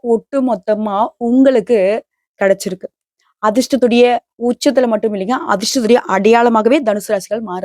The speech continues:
போறீங்க. நல்லா இருக்க போறீங்க, ரொம்ப ரொம்ப நல்லா இருக்க போறீங்க.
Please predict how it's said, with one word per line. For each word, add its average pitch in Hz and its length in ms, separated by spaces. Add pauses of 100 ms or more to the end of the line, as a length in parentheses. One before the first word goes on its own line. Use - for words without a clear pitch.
போறீங்க. 180 280 (520)
நல்லா 190 280
இருக்க 208 160
போறீங்க, 208 220 (160)
ரொம்ப 254 420
ரொம்ப 226 280
நல்லா 185 200
இருக்க 185 180
போறீங்க. 180 300